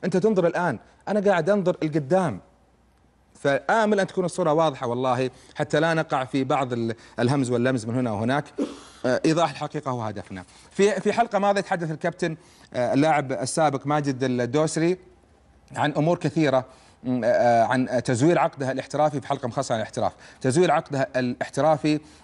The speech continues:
أنه، آه، أكلت حقوقه، أنه، آه، إن وإن وإن وإن. في جزئية معينة تحدث عن الكابتن يوسف خميس، في جزئية من حديثه قال إن الكابتن يوسف خميس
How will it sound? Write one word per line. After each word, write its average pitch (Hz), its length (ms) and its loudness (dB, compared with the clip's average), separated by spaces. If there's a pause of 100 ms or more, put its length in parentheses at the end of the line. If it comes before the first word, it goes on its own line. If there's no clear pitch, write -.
أنه، 127 320 4
آه، 120 280 4 (140)
أكلت 156 280 0
حقوقه، 143 800 0 (280)
أنه، 127 220 2
آه، 123 380 2
إن 151 160 0
وإن 139 400 2
وإن 135 360 2
وإن. 131 440 2 (680)
في 190 160 2
جزئية 226 420 4
معينة 156 580 0
تحدث 180 440 -2
عن 160 100 0
الكابتن 147 300 -2
يوسف 131 220 -4
خميس، 90 440 -10 (580)
في 139 140 0
جزئية 170 320 2
من 160 100 -2
حديثه 117 380 -4
قال 127 180 2
إن 135 60 -2
الكابتن 143 320 -4
يوسف 139 240 -4
خميس 160 440 -2